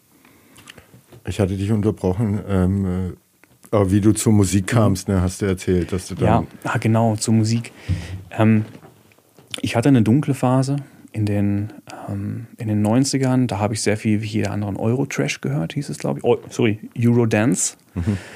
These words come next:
Speaker 2: Ähm, diese, diese sehr populäre Musik. Und dann habe ich mir gedacht, ja,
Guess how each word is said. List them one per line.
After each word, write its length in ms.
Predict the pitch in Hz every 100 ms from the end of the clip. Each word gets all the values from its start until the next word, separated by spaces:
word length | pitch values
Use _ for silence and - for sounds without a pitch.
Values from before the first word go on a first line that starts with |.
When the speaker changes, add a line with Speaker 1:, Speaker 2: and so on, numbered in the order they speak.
| - - -
Speaker 2:
Ähm, 320 | 98 98 98 104
diese, 380 | - 107 101 101
diese 180 | 101 104
sehr 200 | 98 107
populäre 500 | 110 117 113 107 107
Musik. 520 | 104 101 127 170 - -
Und 400 | 113 107 107 107
dann 140 | 110
habe 100 | 120
ich 80 | 117
mir 80 | 117
gedacht, 300 | 110 110 110
ja, 280 | 113 113